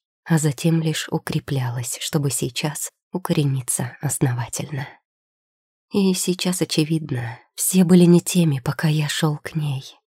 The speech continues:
Так просто и невероятно сложно одновременно. Но жизнь вообще штука неочевидная, а в сумме с моей деятельностью превращается в нечто запутанное и сложно разрешимое.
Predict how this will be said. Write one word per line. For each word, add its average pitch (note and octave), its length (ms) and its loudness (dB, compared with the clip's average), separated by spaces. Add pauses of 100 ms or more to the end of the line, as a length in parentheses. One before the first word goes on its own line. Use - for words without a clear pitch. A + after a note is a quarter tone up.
(160)
Так - 240 -4
просто - 440 -4
и C3+ 80 -2
невероятно D#3+ 680 4
сложно C3+ 560 -2
одновременно. C#3 720 -4 (800)
Но G3 260 2
жизнь F#3 320 8
вообще F3 380 2
штука F3 380 2
неочевидная, D#3+ 1000 2 (300)
а D3+ 120 0
в - 60 -6
сумме D#3 340 4
с - 120 -4
моей D3 280 4
деятельностью C#3+ 840 -4 (180)
превращается F3 680 2
в D#3 60 4
нечто D#3+ 460 0
запутанное D#3 800 -2
и E3+ 140 0
сложно C#3 560 -2
разрешимое. C3 760 -2